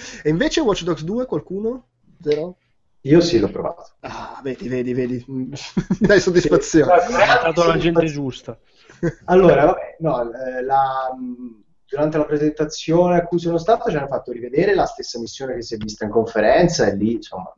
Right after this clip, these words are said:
Speaker 2: mm, c'è poco da dire. Ci hanno fatto provare, ehm, ad andare in giro per San Francisco.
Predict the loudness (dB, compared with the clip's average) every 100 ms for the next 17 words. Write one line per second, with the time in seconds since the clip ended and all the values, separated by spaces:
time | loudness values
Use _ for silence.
0 | -16 -12 -10 -12 -14 -16 -6 -6 -6 -10
1 | -8 -8 -4 -2 0 0 2 4 4 4
2 | 4 2 -2 -20 -20 -12 -2 2 2 2
3 | 4 2 2 -4 -8 -4 -2 0 0 0
4 | -2 -8 -2 0 2 0 -2 -6 -2 -2
5 | -2 -8 -8 -6 -8